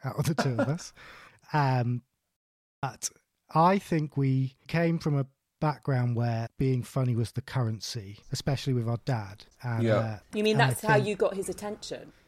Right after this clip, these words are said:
Speaker 1: No, that was, like, the
Speaker 2: Yeah.
Speaker 1: good thing to do was to make people laugh in the family. And I think we're both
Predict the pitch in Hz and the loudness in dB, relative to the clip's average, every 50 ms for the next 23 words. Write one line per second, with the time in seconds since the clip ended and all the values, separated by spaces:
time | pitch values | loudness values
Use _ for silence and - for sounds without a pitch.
0 | _ - 233 214 160 139 131 123 - 180 156 175 151 - 160 147 147 - _ _ | _ 0 2 4 4 2 2 2 0 2 2 0 0 0 0 0 -2 -4 _ _
1 | _ _ _ _ _ - - 151 165 175 160 147 135 - - 139 131 123 - 120 | _ _ _ _ _ -4 -2 0 2 2 2 2 0 -2 -2 -2 -2 -2 -6 -4
2 | 110 135 120 110 101 95 101 - - - 120 117 110 110 - - - - _ _ | -2 -2 -2 -2 -4 -6 -8 -8 -6 -4 -4 -4 -4 -6 -10 -14 -20 -20 _ _
3 | - - 135 135 135 131 131 147 175 208 240 - - - - _ _ _ _ 135 | -8 -8 -6 -2 -2 -2 0 0 -2 -4 -6 -10 -16 -20 -20 _ _ _ _ -4
4 | 139 139 131 - 165 160 165 175 190 214 196 - - 143 143 135 - - 151 139 | -2 -2 -2 -2 -2 -2 0 0 -2 -2 -4 -4 -2 -2 -2 0 0 0 0 0
5 | 139 - - 131 147 139 - - 151 156 160 - - - | -2 -4 -4 -4 -4 -2 0 0 2 2 0 -2 -6 -12